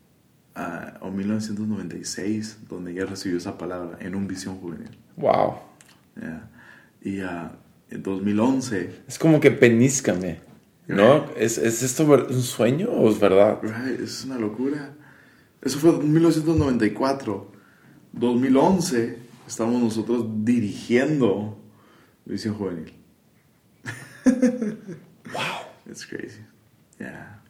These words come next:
Speaker 1: es, ah, es una locura. Ah, y eso habla, habla de, habla del sentido de humor de Dios y ta-, también, digo, es un testimonio de la trayectoria de Visión Juvenil, ¿no? Lo que,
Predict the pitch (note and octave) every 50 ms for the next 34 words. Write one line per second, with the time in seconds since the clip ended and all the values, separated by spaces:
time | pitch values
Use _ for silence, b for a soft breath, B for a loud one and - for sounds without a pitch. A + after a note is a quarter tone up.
0 | - - - - - - - - - - - E2+ E2+ - - - - - _ _
1 | _ _ _ _ _ _ _ _ _ _ _ _ _ _ _ _ _ _ _ _
2 | _ _ _ B B B B B B B B B _ - G2 F#2+ A2 G#2+ G#2+ G#2
3 | G2 F#2 - - A2 A2 A2 G#2+ G2+ - - - - - - - - - - -
4 | - - b b b b b b b b b b b _ _ _ _ _ - A#2
5 | A#2 A2+ F#2+ D#2 - - - C#2 - - - - - C3 B2 C#3+ C3+ C3+ C#3 C#3
6 | C3+ A#2+ - - A2 A2+ A#2+ B2 B2 A#2+ A2+ A2+ G#2 F#2 - - - - - F#2+
7 | G2+ G2+ G#2+ A2 A2 G#2+ G#2+ G#2+ A2 G2 G2+ A2+ A2+ A2 G#2+ G#2 G#2 G#2 G#2 G#2+
8 | G#2+ C3 C3+ C3 A#2 F#2 F2 - - - - _ _ - - - - G#2+ - A2
9 | G2+ - - - - G#2+ G2+ G2+ G#2+ G#2+ G#2+ - - - - - A#2 A#2 B2 B2
10 | A#2 A2+ A2+ A#2 G#2+ A#2+ A2+ - A2 G#2+ G#2+ A2 A2+ G#2+ G#2 A2 A#2 G2 F#2 -
11 | - F#2 F#2+ G2 G#2 G#2 F#2+ - - G#2 G2 - G2 F#2 F2+ F#2 G2+ A2+ A#2 G#2
12 | F#2+ G2 G2 F#2+ - - - - -